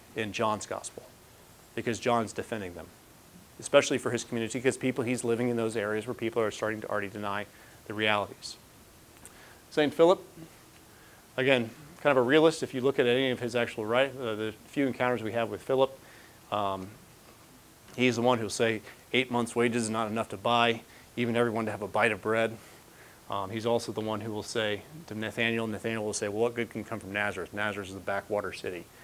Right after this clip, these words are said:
And he'll just say, "Just shut up and come and see. Just come and see." Um, which again, Philip, we know very little about him. Again, that's where, he, again, "If you know me, you'll know me."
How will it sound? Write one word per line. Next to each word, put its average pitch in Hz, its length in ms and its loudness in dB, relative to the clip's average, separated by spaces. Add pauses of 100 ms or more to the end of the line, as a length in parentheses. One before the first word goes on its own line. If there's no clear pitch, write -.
(240)
And 107 240 -6
he'll 117 140 -6
just 107 160 -4
say, 104 160 -2
"Just 101 200 -8
shut 113 140 2
up 113 100 -2
and 98 80 -6
come 98 140 -8
and 85 100 -10
see. - 140 -12 (1160)
Just - 160 -10
come 110 120 -4
and 95 100 -8
see." - 180 -6 (920)
Um, 92 400 0 (340)
which 135 160 4
again, 135 240 8
Philip, 147 480 12 (140)
we 143 100 6
know 156 160 12
very 147 180 12
little 139 220 12
about 135 260 12
him. 123 220 2 (560)
Again, 123 380 0 (640)
that's 123 180 -4
where, 123 140 4
he, 123 140 0 (180)
again, 117 240 -2
"If - 140 -14 (140)
you 131 120 -4
know 127 180 2
me, 127 200 2
you'll 117 100 0
know 120 180 2
me." 123 220 -2